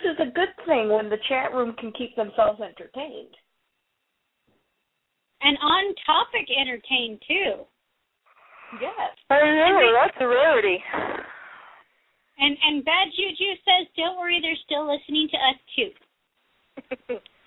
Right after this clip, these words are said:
Speaker 3: Well, okay.
Speaker 1: Well, I would hope so.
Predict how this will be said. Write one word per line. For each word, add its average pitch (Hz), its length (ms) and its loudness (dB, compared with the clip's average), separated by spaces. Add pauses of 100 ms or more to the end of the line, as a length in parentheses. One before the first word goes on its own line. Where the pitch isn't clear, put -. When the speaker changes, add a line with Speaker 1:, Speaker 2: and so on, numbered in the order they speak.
(240)
Speaker 3:
Well, 311 260 6
okay. 175 320 -4 (1400)
Speaker 1:
Well, 226 100 4
I 247 100 8
would 226 100 4
hope 311 220 2 (120)
so. 285 340 0